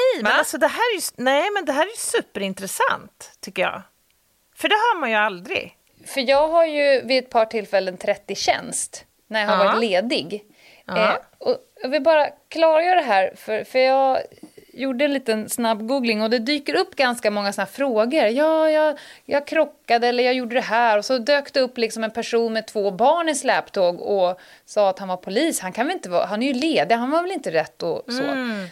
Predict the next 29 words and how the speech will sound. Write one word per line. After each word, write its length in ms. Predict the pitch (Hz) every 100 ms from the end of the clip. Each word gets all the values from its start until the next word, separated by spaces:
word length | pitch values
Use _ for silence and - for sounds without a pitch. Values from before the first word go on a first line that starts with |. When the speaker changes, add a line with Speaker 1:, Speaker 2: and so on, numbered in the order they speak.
| -
Speaker 2:
Så 120 | -
då 60 | 208
Speaker 1:
mm. 60 | 277
Speaker 2:
vill 100 | 330
jag 160 | 339 277
bara 200 | 294 254
klargöra 800 | - 320 349 262 277 381 440 403
det 60 |
här. 320 | 233 - - - - - 190 -
Speaker 1:
Ja. 200 | 240 330 508 587 - -
Speaker 2:
<laughs> 340 | - _ _
Att 200 | 254 262 -
är 360 | - 339 440 440
man 60 | 415
polis, 600 | 381 208 147 240 - -
eh, 520 | _ 214 208 196 196 190 _ _ _ _ -
då 140 | 254
finns, 380 | 254 339 277 233 -
då 160 | - 233
finns 280 | 339 302
det 60 | 240
en 60 | -
skyldighet 1200 | - 349 320 202 175 175 233 381 - - - - _ _ _ _
att 180 | 214 190
Speaker 1:
Mm. 140 | 202
Speaker 2:
självmant 640 | 302 254 185 208 302 359 -
avbryta 680 | 247 214 175 170 320 359 220
sin 200 | 220 196
ledighet 760 | 208 180 160 175 269 349 -